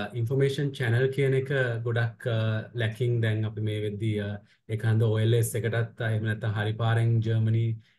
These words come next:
යට කියන ටීම් එකටත් මං හිතන්නේ තෑන්ක් කරන්න ඕනේ ඔපචුනිටිස් ක්‍රියේට් කරාට. So,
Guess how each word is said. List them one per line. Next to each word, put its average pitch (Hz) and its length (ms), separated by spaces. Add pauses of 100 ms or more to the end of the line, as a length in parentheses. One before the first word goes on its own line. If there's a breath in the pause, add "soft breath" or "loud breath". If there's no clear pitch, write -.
(160)
යට 117 180
කියන 117 200
ටීම් 113 320
එකටත් 113 560
මං 113 220
හිතන්නේ 110 260
තෑන්ක් 104 300
කරන්න 107 280
ඕනේ 110 460
ඔපචුනිටිස් 110 640
ක්‍රියේට් 92 320
කරාට. 90 320 (560)
So, 196 220